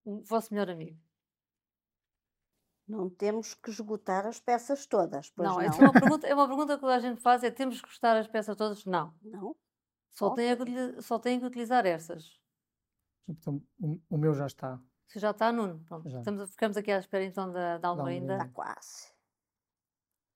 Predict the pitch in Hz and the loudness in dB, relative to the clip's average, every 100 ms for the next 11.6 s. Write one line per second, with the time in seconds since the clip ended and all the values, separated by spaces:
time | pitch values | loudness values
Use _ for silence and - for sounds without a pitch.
0 | _ _ _ _ - 233 240 233 - 220 | _ _ _ _ -14 -2 -2 -2 -4 0
1 | 220 220 208 - 220 208 202 196 220 240 | 2 2 0 -2 0 2 2 0 0 2
2 | 226 220 214 208 202 196 196 175 165 175 | 2 2 2 2 0 0 0 0 -2 -6
3 | - - - 170 - 156 160 160 160 156 | -14 -20 -6 -6 -2 2 4 6 4 2
4 | 156 151 151 - 143 143 139 - _ - | 2 0 -2 -4 -8 -6 -8 -12 _ -20
5 | _ 180 160 170 160 160 _ _ - - | _ -16 -12 -12 -12 -20 _ _ -20 -20
6 | _ _ _ - 139 - 151 139 123 - | _ _ _ -6 -6 -4 -4 -4 -6 -18
7 | _ _ _ _ _ _ _ _ _ _ | _ _ _ _ _ _ _ _ _ _
8 | _ _ _ _ _ _ _ _ _ _ | _ _ _ _ _ _ _ _ _ _
9 | _ _ - 143 143 _ _ _ _ - | _ _ -10 -8 -10 _ _ _ _ -2
10 | 170 160 185 160 165 160 180 156 147 156 | 0 2 2 2 0 -4 -2 -2 -2 -4
11 | 156 143 147 131 117 120 | -4 -4 -6 -8 -10 -12